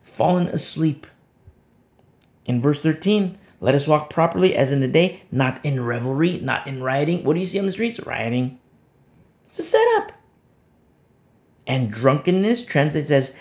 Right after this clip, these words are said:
methe, intoxication. What do you see? Intoxication everywhere. Setup. "Not in lewdness." You know what lewdness is here? It translates, it's bed chambering. It's the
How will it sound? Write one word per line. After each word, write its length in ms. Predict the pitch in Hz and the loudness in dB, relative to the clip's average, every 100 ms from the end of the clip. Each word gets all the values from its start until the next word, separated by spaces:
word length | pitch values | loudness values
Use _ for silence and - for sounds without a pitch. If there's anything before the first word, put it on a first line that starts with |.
| - - | -16 -4
methe, 840 | 120 131 151 - - 185 214 220 - - | 2 4 2 2 4 4 2 -4 -10 -4
intoxication. 880 | 120 123 110 - - 139 139 185 - | -4 -2 -6 -6 -4 -2 -2 -4 -4
What 100 | 117 | -6
do 60 | 151 | -4
you 100 | 160 | -4
see? 360 | - 170 139 - _ _ _ _ _ _ _ _ _ _ _ _ _ | -4 -6 -8 -14 _ _ _ _ _ _ _ _ _ _ _ _ _
Intoxication 760 | 120 113 117 - - 135 127 143 | -8 -6 -10 -12 -12 -10 -10 -10
everywhere. 500 | 117 110 107 107 - _ _ _ _ _ _ _ - | -12 -12 -12 -14 -16 _ _ _ _ _ _ _ -16
Setup. 480 | - 117 107 - - _ _ _ _ _ _ _ _ _ _ _ _ _ _ _ _ _ _ - | -10 -8 -8 -10 -18 _ _ _ _ _ _ _ _ _ _ _ _ _ _ _ _ _ _ 0
"Not 340 | 147 160 165 - | 2 2 0 2
in 300 | 165 156 - | 4 4 2
lewdness." 720 | 143 127 135 151 185 220 226 | 0 4 4 4 2 0 0
You 60 | 151 | 2
know 80 | 202 | 4
what 120 | 156 | 4
lewdness 460 | 151 185 208 220 - | 6 6 4 0 -2
is 160 | 214 | -2
here? 180 | 247 262 | 0 0
It 140 | - | -2
translates, 600 | - 180 185 220 240 - _ - - - - | -2 0 2 0 0 -10 _ -20 -20 -20 -4
it's 220 | 147 - | -4 -4
bed 560 | - 143 127 170 170 - | -6 -4 6 8 6 2
chambering. 640 | - 135 117 113 104 - _ _ _ _ _ | 2 2 2 -2 -6 -8 _ _ _ _ _
It's 200 | 185 - | -10 -2
the 180 | 151 139 | 0 0